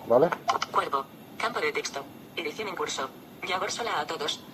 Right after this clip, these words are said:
Speaker 2: estamos en el taller de leer y dictar en el iPhone. Carácter, punto de inserción al final.
Speaker 1: Eso.
Speaker 2: Pulsa dos veces para editar.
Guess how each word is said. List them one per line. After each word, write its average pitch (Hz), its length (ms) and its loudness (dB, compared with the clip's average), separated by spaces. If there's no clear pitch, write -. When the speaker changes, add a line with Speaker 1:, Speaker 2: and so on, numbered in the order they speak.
Speaker 2:
estamos 220 340 -2
en 160 80 -2
el 156 100 2
taller 165 240 -2
de 160 80 -2
leer 156 200 2
y - 40 -2
dictar 170 260 -2
en 160 80 0
el 151 80 0
iPhone. 139 280 -2
Carácter, 156 400 -2
punto 220 200 0
de 175 80 0
inserción 160 360 -2
al 147 100 -2
final. 143 280 -2
Speaker 1:
Eso. 87 320 2
Speaker 2:
Pulsa 247 260 -2
dos - 160 0
veces 160 240 -2
para 151 140 0
editar. - 280 -2